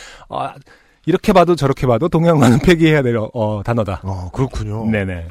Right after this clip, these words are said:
Speaker 2: 음.
Speaker 1: 음. 회장은 아마도 서양화라는 말이 거슬리셨나 봅니다. 동양화를 더 좋아하신 것 같았습니다. 하긴 저도 그 용어가 잘못되었다 배우긴 했습니다만 저의 전공 학과 이름이 서양화인데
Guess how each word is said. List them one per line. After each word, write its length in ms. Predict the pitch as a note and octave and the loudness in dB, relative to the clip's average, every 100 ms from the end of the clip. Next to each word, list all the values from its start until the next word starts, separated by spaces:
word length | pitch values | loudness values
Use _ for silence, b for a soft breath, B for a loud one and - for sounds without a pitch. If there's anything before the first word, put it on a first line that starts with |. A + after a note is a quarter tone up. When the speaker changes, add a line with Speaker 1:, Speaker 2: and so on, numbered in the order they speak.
| G#2 | -16
Speaker 2:
음. 80 | F#2+ | -10
Speaker 1:
음. 340 | G2 F#2+ F#2+ - B B B B B B B | -10 -10 -12 -18 B B B B B B B
회장은 400 | G#3 A3 A3+ A3 | 0 2 2 0
아마도 440 | C#3 B2 B2+ F#2+ F2 | 0 0 0 -2 -10
서양화라는 1040 | - - G#3+ A#3 A#3 E3 - - B2+ E3+ | -12 -2 0 0 0 -2 -4 -6 -4 -4
말이 200 | D3+ B2+ D3 | -2 -4 -4
거슬리셨나 760 | - A#2+ C3+ B2 A#2 A#2 A#2 | -4 -2 -2 -2 -4 -4 -4
봅니다. 480 | G2+ F2 F2+ D#2+ D2 - _ _ _ _ | -6 -6 -6 -8 -14 -20 _ _ _ _
동양화를 580 | - C#3+ F3 F3 D#3+ D#3 | -2 0 0 0 -2 -2
더 120 | E3 | -2
좋아하신 540 | D#3 B2+ C#3 D#3 D#3+ C#3+ | 0 0 0 -2 -4 -4
것 160 | C#3+ | -4
같았습니다. 720 | - - - G2 F2 E2 B2 - b b b | -6 -8 -6 -6 -6 -10 -14 -20 b b b
하긴 360 | A#3+ A3 A#2+ | -8 -4 -4
저도 220 | - D3+ E3+ | -4 -6 -4
그 180 | F3+ | -2
용어가 540 | D#3 B2 D3 D3+ E3 E3 B B B _ | -2 -2 -4 -4 -4 -6 B B B _
잘못되었다 640 | A#2+ C#3+ F3+ E3+ D3+ D#3 | -2 0 0 -2 -2 -4
배우긴 280 | B2+ B2 B2+ | -2 -2 -2
했습니다만 540 | C#3+ - G2 F2+ E2+ F2 - - | -4 -4 -4 -4 -6 -10 -18 -4
저의 180 | G3 G#3+ | 0 2
전공 460 | C#3 C3 C#3 D3+ | 2 2 0 -2
학과 340 | C#3 D#3+ - C3 | -2 -6 -2 -2
이름이 320 | G2+ G#2 D3 | -2 -4 -6
서양화인데 680 | - F#3+ F3+ D3+ F#2+ E2 | -4 -2 0 -2 -4 -6